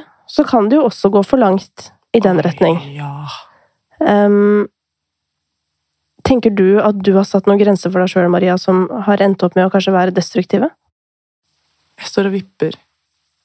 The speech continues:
Speaker 2: Jeg står helt, jeg er alltid, sånn, på et eller annet tidspunkt så kan jeg alltid utvikle en ny spiseforstyrrelse. Alltid utvikle, liksom, dette behovet for kontroll er jo anoreksien min.
Speaker 1: Mm.
Speaker 2: Bulimien min. Ehm,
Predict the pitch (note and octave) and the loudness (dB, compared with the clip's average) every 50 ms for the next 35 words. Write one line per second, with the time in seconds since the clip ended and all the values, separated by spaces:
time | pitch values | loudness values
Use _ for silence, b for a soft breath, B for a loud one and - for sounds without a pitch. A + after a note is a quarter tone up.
0 | _ _ - F#3 - G3+ G3 F#3+ F3+ - - F#3+ F#3+ F#3 F#3 - - F3+ F3 E3+ | _ _ -12 -6 -4 -2 -2 -2 -2 -4 -4 -4 -4 -2 -4 -4 -4 -4 -4 -4
1 | D#3+ - _ _ - G3 F#3+ F#3+ F3 F3 E3 D#3+ F3 E3+ E3 - F3 E3 - D#3+ | -6 -8 _ _ -4 -2 -2 -2 -4 -8 -10 -10 -10 -10 -8 -8 -8 -8 -10 -10
2 | - F3 D#3+ F3 E3 E3+ E3+ - - D3+ - - D#3+ D3+ C#3 - - C#3+ - D#3 | -10 -8 -8 -8 -8 -8 -8 -8 -8 -6 -4 -4 -4 -6 -6 -8 -10 -10 -8 -8
3 | D#3 D3+ D3+ D3 C#3+ C#3 - - - - - - - C3 C3 B2+ - - - C#3+ | -8 -8 -8 -8 -10 -8 -8 -8 -8 -8 -10 -10 -12 -12 -12 -12 -10 -10 -10 -10
4 | - b b b b b b b b b b b b b _ _ - D#3+ D#3 D#3 | -12 b b b b b b b b b b b b b _ _ -4 -2 -2 -2
5 | D3 C#3+ - _ - D#3+ D#3+ D#3 D3 C#3 - - - - - - D3 D3 D3 D3 | -4 -6 -8 _ -4 -2 -2 -2 -2 -4 -6 -10 -12 -10 -8 -6 -4 -4 -4 -4
6 | C#3+ C#3+ C#3+ D3 D#3 D3+ D3+ D3 - E3 D#3+ D3+ D3 D3+ E3+ D#3+ D3+ D3+ C#3+ C#3 | -6 -6 -8 -8 -6 -6 -4 -2 -2 -2 -2 -2 -2 -2 -2 -2 -2 -4 -4 -4
7 | D3+ D3+ - E3+ D#3 - E3+ D#3 D#3+ D3+ D3 D3+ D#3 E3 D#3+ - _ _ _ _ | -4 -4 -4 -4 -4 -4 -4 -4 -2 -2 -2 -2 -2 -2 -4 -6 _ _ _ _
8 | _ _ _ _ _ _ _ _ _ _ _ _ _ - - D#3 D3 C#3+ C#3+ C#3+ | _ _ _ _ _ _ _ _ _ _ _ _ _ -6 -6 -4 -4 -2 -2 -2
9 | D3 D3+ D#3 D#3 D3 - - D3+ C#3 C#3 C#3 C#3 C#3+ D3 D3+ D3 D3+ _ _ _ | -2 -2 -4 -6 -6 -8 -10 -10 -10 -10 -10 -10 -10 -8 -8 -10 -10 _ _ _
10 | - - B3+ A#3+ G#3+ G3+ G#3+ b b b b b _ _ - E3 E3 D#3+ D3+ E3 | -4 -2 0 0 -2 -4 -6 b b b b b _ _ -6 -2 0 0 2 2
11 | D#3+ D#3 D3+ C3+ C3 C3+ C3+ C#3+ D3+ D#3 D3 - _ _ _ _ _ _ _ _ | 0 0 0 -2 -2 -2 -4 -4 -4 -6 -10 -12 _ _ _ _ _ _ _ _
12 | _ _ _ _ _ _ _ _ _ _ _ _ _ _ _ - F3+ E3+ E3+ E3 | _ _ _ _ _ _ _ _ _ _ _ _ _ _ _ -12 -10 -8 -8 -8
13 | D#3+ D#3+ D#3+ D3+ D3 D3 D3+ | -8 -10 -10 -12 -12 -12 -14